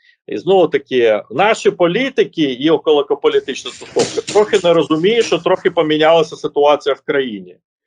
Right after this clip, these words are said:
Є політики, так, а є армія, як в тому числі політичний інститут, у якій є власна етика, так,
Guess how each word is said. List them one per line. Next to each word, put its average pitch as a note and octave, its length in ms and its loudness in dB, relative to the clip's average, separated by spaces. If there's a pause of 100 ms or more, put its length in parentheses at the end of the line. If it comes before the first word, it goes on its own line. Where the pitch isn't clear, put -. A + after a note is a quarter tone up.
(540)
Є D#3+ 560 4 (160)
політики, E3 920 0 (260)
так, F3 320 2 (520)
а B2+ 120 -2
є D3 360 0
армія, B2+ 840 0 (300)
як D#3 400 -2
в - 120 -20
тому F3+ 360 0
числі C#3 320 -12
політичний C3+ 720 -6
інститут, B2 560 -6 (720)
у B2 120 4
якій F3+ 380 2
є D3+ 160 2
власна F#3 640 0
етика, C#3 800 -2 (880)
так, E3+ 320 0